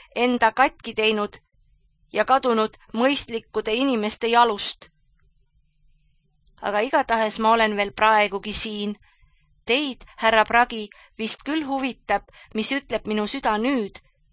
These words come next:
kus ma juba ammugi olen jahvatanud pulbriks oma elu.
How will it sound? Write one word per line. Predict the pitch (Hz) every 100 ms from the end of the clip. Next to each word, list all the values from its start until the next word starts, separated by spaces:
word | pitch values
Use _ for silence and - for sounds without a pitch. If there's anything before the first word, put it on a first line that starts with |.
| _ _ _
kus | 226 226
ma | 240 220 214
juba | 220 220 214 262
ammugi | 294 269 254 233
olen | 233 220 220 - - 190
jahvatanud | 233 262 240 226 214 208 196 -
pulbriks | 262 254 214 202 -
oma | 220 214
elu. | 208 220